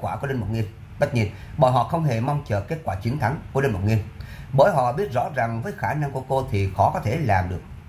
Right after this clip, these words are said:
Nhưng những gì họ chờ đợi là Đinh Mộng Nghiêm mặt mày xám tro bị đuổi về. Đinh Trọng đã nghĩ sẵn những lời định nói, làm thế nào để lấy lại cổ phần của Đinh Mộng Nghiêm, ông ta đã tính toán cả rồi.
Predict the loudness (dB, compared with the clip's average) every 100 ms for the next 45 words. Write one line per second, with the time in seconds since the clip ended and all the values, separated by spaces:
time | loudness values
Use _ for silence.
0 | -8 0 2 0 -6 0 4 4 4 4
1 | 6 4 2 2 2 2 2 2 2 0
2 | 0 2 2 0 0 -2 -2 -2 -2 -2
3 | -2 2 4 4 2 -8 -4 0 0 0
4 | -2 -2 -6 -12 -14 -12 -12 -12 0 4
5 | 6 4 4 2 0 0 -2 -2 0 0
6 | 0 -2 0 0 -4 -10 0 2 4 2
7 | 4 4 2 4 4 2 -2 -4 0 0
8 | 2 0 -2 0 2 2 -2 -4 0 2
9 | 4 6 6 4 0 -2 -4 -4 -4 -4
10 | -4 -4 -4